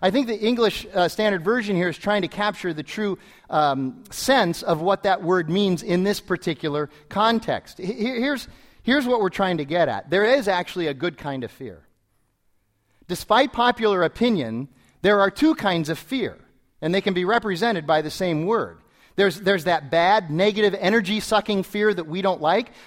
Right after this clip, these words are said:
but there is also a good, positive, and constructive fear. You know, that negative fear is the fear that you're gonna get whacked, or that you're doomed, or that you're gonna get hamstrung by something, or the fear of the unknown and it's gonna be bad and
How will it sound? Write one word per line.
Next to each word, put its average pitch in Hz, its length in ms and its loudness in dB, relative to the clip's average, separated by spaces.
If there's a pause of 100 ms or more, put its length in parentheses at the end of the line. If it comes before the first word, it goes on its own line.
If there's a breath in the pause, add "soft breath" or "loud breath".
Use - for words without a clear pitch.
but 196 120 2
there 220 140 4
is 220 140 2
also 247 320 2
a 180 160 0
good, 160 480 -2
positive, 196 580 -2
and 151 160 -4
constructive 180 720 -8 (220)
fear. 101 400 -12 (540 soft breath)
You 202 80 0
know, 214 100 4
that 202 180 4
negative 214 380 2
fear 165 280 0
is 131 160 -4
the 147 60 -8
fear 180 260 -4
that 165 140 -8
you're 147 80 -10
gonna 151 140 -4
get 147 160 -6
whacked, 170 460 0
or 135 120 -6
that 143 140 -10
you're 143 140 -6
doomed, 175 480 0
or 139 100 -4
that 139 60 -14
you're 147 100 -10
gonna 165 160 -4
get 156 140 -4
hamstrung 202 560 -2
by 156 160 0
something, 143 480 -4
or 131 140 -4 (260 loud breath)
the 156 60 -6
fear 226 280 0
of 180 80 -2
the 180 100 0
unknown 185 540 2
and 156 100 -2
it's - 140 -8
gonna 165 160 -2
be 147 100 -6
bad 180 380 0
and 151 180 -2